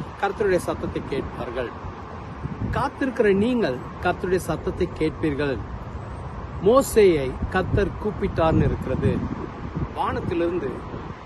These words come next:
மோசேயின் பெயரை சொல்லி கூப்பிட்டார். உங்களது பெயர்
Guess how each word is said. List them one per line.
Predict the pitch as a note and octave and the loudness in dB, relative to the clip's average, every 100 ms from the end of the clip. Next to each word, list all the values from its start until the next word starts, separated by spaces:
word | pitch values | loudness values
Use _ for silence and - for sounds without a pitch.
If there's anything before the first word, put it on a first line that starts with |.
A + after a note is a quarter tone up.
| - - - - - - - | -10 -8 -6 -8 -6 -2 2
மோசேயின் | G3+ A3 A#3 F#3 D#3 | 2 4 4 4 2
பெயரை | F3 G3 F#3 - | 2 2 2 0
சொல்லி | E3+ E3+ F3 | 0 -2 -2
கூப்பிட்டார். | - - - C#3 - - - - - B2+ - - - - - | -2 -2 -4 -4 -4 -6 -4 -2 0 0 0 -2 -4 -4 -2
உங்களது | A#3 B3+ B3 G#3 - | -2 2 0 0 2
பெயர் | G#3+ A3+ | 4 4